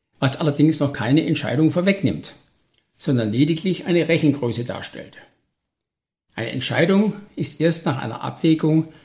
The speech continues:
zwischen Risiko und Ertrag möglich. Das klingt theoretisch recht einfach, ist es aber in der Praxis meist nicht,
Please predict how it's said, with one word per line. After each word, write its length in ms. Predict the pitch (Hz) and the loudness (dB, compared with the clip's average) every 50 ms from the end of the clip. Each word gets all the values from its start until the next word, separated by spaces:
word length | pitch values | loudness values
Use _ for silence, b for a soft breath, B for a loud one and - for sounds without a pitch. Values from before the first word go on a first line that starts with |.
| B B B | B B B
zwischen 320 | B - - - 104 123 117 | B -8 -6 -4 -2 -2 -2
Risiko 680 | 107 131 143 143 160 156 - - 151 147 147 143 139 - - - - | 0 2 2 2 2 0 0 0 2 2 2 2 0 -4 -10 -10 -8
und 180 | 156 127 127 | -6 -6 -6
Ertrag 600 | - 113 - - - 101 107 127 127 - - - _ - | -6 -10 -10 -12 -12 -10 -8 -8 -8 -10 -12 -16 _ -2
möglich. 580 | - 127 127 127 - - 120 104 - - - _ _ _ _ _ _ _ _ _ _ _ _ _ _ _ _ _ _ _ _ _ _ _ _ _ _ _ _ _ _ _ _ _ _ _ _ _ _ _ _ _ _ _ _ _ _ _ _ _ _ | 0 0 0 0 -2 -6 -10 -12 -12 -16 -20 _ _ _ _ _ _ _ _ _ _ _ _ _ _ _ _ _ _ _ _ _ _ _ _ _ _ _ _ _ _ _ _ _ _ _ _ _ _ _ _ _ _ _ _ _ _ _ _ _ _
Das 160 | - 214 - - | 0 0 2 4
klingt 200 | 214 220 202 214 | 4 2 2 4
theoretisch 540 | 202 196 175 147 165 165 - 190 - - | 4 2 4 4 2 0 0 -2 -2 -2
recht 160 | 202 185 - - | -2 -2 -2 0
einfach, 420 | - 131 117 - 104 104 - - - - _ _ _ _ _ _ _ _ _ _ _ _ _ _ _ _ _ _ _ _ _ _ _ _ _ _ _ | -2 -2 -2 -2 -4 -10 -10 -14 -18 -20 _ _ _ _ _ _ _ _ _ _ _ _ _ _ _ _ _ _ _ _ _ _ _ _ _ _ _
ist 220 | - 190 - - 185 | 4 4 4 4 4
es 140 | 180 - | 2 2
aber 240 | - 151 143 143 139 | 2 2 2 2 2
in 60 | 135 | 2
der 80 | 127 120 | 0 -2
Praxis 480 | - - - 123 127 - - 131 - 139 | -4 -4 -6 -6 -4 -2 -2 0 2 2
meist 280 | 127 117 113 110 - | 2 2 0 -2 0
nicht, 400 | 165 175 226 - - - - - | 2 2 2 2 -2 -8 -16 -20